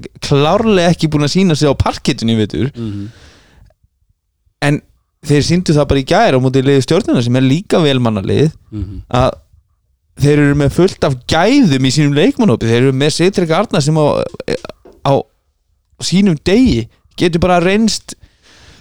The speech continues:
Speaker 1: betri en enginn, getur sett niður, uh, sama hversu góða vörn þú spilar á, á Sigtrygg Arnar, hann getur sett alls konar skot.
Speaker 2: Mhm.
Speaker 1: Þannig að þessi, þessi áttalega úrslit sem við erum að fara að horfa á, við, og,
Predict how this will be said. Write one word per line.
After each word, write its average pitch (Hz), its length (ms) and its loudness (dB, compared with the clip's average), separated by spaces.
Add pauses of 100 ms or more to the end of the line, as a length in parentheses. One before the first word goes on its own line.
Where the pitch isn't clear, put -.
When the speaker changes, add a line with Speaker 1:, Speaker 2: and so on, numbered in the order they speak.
(120)
Speaker 1:
betri 202 280 2
en 202 80 -4
enginn, 214 460 0
getur 139 200 2
sett 196 340 0
niður, 202 340 2
uh, 156 240 0
sama 254 320 0
hversu 185 200 0
góða 208 240 2
vörn 208 200 2
þú 185 80 0
spilar 156 360 2
á, - 20 2 (220)
á 143 100 0 (120)
Sigtrygg 202 360 -2
Arnar, 110 260 0
hann 131 120 0
getur 156 180 0
sett - 360 -4 (160)
alls 302 300 2
konar 131 240 -2
skot. - 280 -10
Speaker 2:
Mhm. 107 400 -12 (520)
Speaker 1:
Þannig 131 200 0
að 143 120 0 (120)
þessi, 139 380 0
þessi 131 180 0
áttalega 147 400 0
úrslit 147 220 0
sem 135 100 -2
við 135 40 0
erum 131 120 0
að 127 80 0
fara 123 60 2
að 123 80 4
horfa 151 180 2
á, 117 80 -2
við, 107 100 -6
og, 127 200 -2